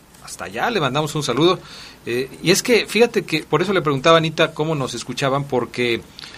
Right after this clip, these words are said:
luego platicas con la gente y te das cuenta que esta multiplataforma que tiene La Poderosa para poder ser escuchada en diferentes lugares funciona a la perfección, ¿no? Ellos, muchos de ellos nos escuchan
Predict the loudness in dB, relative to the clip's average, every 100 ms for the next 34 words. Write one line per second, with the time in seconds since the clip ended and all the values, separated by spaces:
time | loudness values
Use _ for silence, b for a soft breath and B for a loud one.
0 | B B 0 4 4 4 -2 0 -2 0
1 | 2 2 4 2 2 4 4 2 -2 -6
2 | 0 2 2 2 0 4 4 4 0 -14
3 | -20 -20 -12 -2 0 2 2 2 0 0
4 | -2 -4 -12 -4 -2 2 4 4 4 0
5 | -4 -10 -14 -16 -12 -8 -6 -4 -4 -4
6 | -2 0 2 4 2 0 0 0 0 -2
7 | -2 0 -2 -4 2 4 4 0 0 -2
8 | -2 -2 0 0 -2 -6 -4 -4 2 4
9 | 2 0 B B B B B -6 0 4
10 | 4 4 0 -4 0 2 2 -4 -4 -12
11 | 0 4 6 4 0 -6 -12 -10 -4 -2
12 | -2 0 2 2 -2 -4 -6 -2 0 0